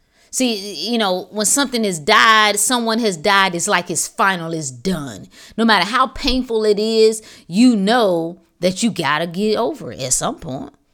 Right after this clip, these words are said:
It's, it's finished. But to mourn the living, that which you are connected to,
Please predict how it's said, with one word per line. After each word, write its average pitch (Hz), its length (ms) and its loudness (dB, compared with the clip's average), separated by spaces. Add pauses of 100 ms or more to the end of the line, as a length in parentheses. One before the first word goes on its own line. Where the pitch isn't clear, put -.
(600)
It's, 123 440 -2
it's 214 200 0
finished. 349 680 -4 (1500)
But 214 460 2 (1900)
to - 240 -4
mourn 196 920 -4
the 151 160 -8
living, 156 680 -4 (1080)
that 196 520 0
which 202 220 -4
you 233 140 0
are 175 120 2
connected 185 760 -2
to, 143 460 -6